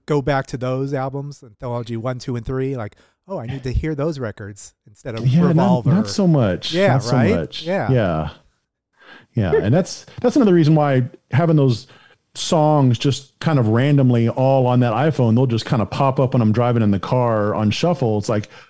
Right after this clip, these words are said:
Speaker 2: I would never go back and pull that particular record out maybe, but
Speaker 1: Right.
Speaker 2: the song comes up and it's like, "Oh, it's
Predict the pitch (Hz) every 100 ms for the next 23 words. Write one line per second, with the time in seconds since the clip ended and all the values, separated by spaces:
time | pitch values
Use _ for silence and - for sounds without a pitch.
0 | _ 156 175 156 170 151 127 117 139 135
1 | 101 - 151 127 123 - _ _ 139 135
2 | 123 113 101 143 170 117 95 92 101 98
3 | 113 98 107 - 110 110 160 196 202 139
4 | 98 113 135 117 101 127 180 269 127 -